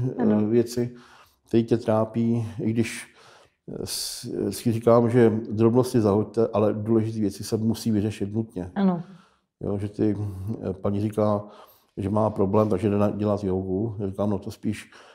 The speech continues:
Speaker 1: když máte problémy, tak běžte si ně-, někam skákat s holkama při hudbě, jo, nějaký, než dělat jogu, protože na to se musíte soustředit, nebo meditovat. Že lidi místo, aby, eh, t-, si ten problém vyřešili, tak se utíkají jako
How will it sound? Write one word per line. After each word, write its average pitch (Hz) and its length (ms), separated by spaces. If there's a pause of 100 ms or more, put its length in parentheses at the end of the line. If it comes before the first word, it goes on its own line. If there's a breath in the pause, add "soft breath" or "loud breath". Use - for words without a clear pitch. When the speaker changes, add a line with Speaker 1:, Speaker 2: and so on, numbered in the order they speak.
(160 loud breath)
Speaker 1:
když - 140
máte 104 260
problémy, 104 360
tak 104 160
běžte 101 260
si 107 380
ně-, 104 120
někam 101 380
skákat 104 380
s 104 40
holkama 107 480 (340 loud breath)
při 110 120
hudbě, 104 380 (100)
jo, 123 360 (220)
nějaký, 104 460
než 104 300
dělat 107 280
jogu, 101 300
protože 104 180
na 98 240
to 101 100
se 110 100
musíte 107 220
soustředit, 101 680 (460 soft breath)
nebo 107 160
meditovat. 98 600 (560)
Že 101 120
lidi 110 240
místo, 110 440
aby, 113 480
eh, 107 140
t-, - 220
si 113 360
ten 113 180
problém 110 480
vyřešili, 107 460
tak 120 180
se 117 120
utíkají 113 500 (680)
jako 107 600